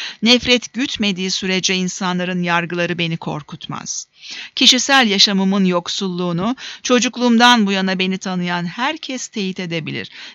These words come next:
ve gerek görülseydi sayısız tanık bulabilirdim. Ama buna hiç gerek var mı? Bunun için senin ve senin yandaşlarının tanıklığı yetmez mi? Hatta öğrencilerin bile hayat şartlarım hakkında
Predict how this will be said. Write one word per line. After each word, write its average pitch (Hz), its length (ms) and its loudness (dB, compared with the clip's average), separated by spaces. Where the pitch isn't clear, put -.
ve 208 80 4
gerek 190 380 4
görülseydi 208 760 -2
sayısız 190 520 -6
tanık 190 400 -6
bulabilirdim. 170 720 -8
Ama 220 220 2
buna 214 180 -2
hiç 220 260 -2
gerek 170 420 -4
var 226 220 0
mı? 185 200 -2
Bunun 254 200 6
için 240 280 4
senin 240 460 0
ve 233 100 0
senin 220 300 2
yandaşlarının 185 800 0
tanıklığı 180 520 -4
yetmez 185 640 -4
mi? 147 160 -6
Hatta 226 460 4
öğrencilerin 202 760 4
bile 196 140 0
hayat 202 360 0
şartlarım 185 500 -2
hakkında 175 520 -2